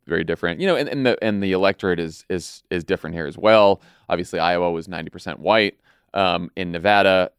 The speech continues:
thirty percent of the population is Latino, ten percent Black, nineteen percent are immigrants. Um, it's very union heavy.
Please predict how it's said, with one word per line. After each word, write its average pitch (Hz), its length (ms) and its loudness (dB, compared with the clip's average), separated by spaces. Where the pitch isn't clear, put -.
thirty 98 240 -4
percent 92 220 -8
of - 20 -6
the 87 60 -4
population 87 500 -6
is 82 100 -14
Latino, 110 520 -2
ten 95 180 -10
percent 85 360 -12
Black, 113 440 2
nineteen 95 540 -4
percent 98 580 -4
are 80 120 -4
immigrants. 107 640 -4
Um, 87 240 0
it's - 80 -14
very 87 180 -6
union 107 380 -4
heavy. 101 540 -2